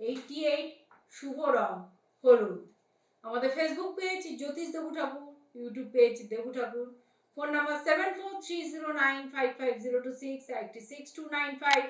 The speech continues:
নাইন থ্রি ডবল ওয়ান ফোর নাইন। যে কোনো সমস্যার সমাধানের জন্য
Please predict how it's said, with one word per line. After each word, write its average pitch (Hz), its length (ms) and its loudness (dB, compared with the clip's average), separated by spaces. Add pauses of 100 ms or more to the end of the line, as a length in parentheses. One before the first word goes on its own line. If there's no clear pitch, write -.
(500)
নাইন 349 180 6 (120)
থ্রি 339 120 -4 (160)
ডবল 226 280 2
ওয়ান 214 220 -4
ফোর 226 160 -14 (140)
নাইন। 226 180 -6 (440)
যে 277 160 -6
কোনো 359 140 -4 (100)
সমস্যার 240 420 -8
সমাধানের 226 520 -4
জন্য 226 140 -12